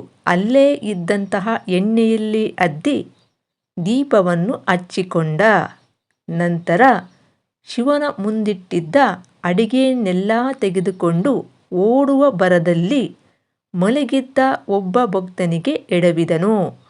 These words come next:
ಆ ಶಿವಭಕ್ತನು ಎಚ್ಚರವಾಗಿ "ಕಳ್ಳ, ಕಳ್ಳ" ಎಂದು ಜೋರಾಗಿ ಕೂಗಿದನು. ಎಲ್ಲರೂ ಎದ್ದು ಅವನನ್ನು ಚೆನ್ನಾಗಿ ಹೊಡೆದರು.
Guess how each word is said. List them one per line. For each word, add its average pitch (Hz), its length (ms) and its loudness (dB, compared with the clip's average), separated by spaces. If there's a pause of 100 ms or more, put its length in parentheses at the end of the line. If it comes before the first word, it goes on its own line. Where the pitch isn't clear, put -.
(480)
ಆ 214 300 -2
ಶಿವಭಕ್ತನು 208 960 0 (120)
ಎಚ್ಚರವಾಗಿ 190 960 0 (640)
"ಕಳ್ಳ, 269 320 2 (260)
ಕಳ್ಳ" 208 320 2 (300)
ಎಂದು 185 340 0 (640)
ಜೋರಾಗಿ 196 880 0
ಕೂಗಿದನು. 170 680 -2 (1000)
ಎಲ್ಲರೂ 262 680 2
ಎದ್ದು 185 400 0 (400)
ಅವನನ್ನು 208 720 2 (140)
ಚೆನ್ನಾಗಿ 214 720 -2
ಹೊಡೆದರು. 165 580 0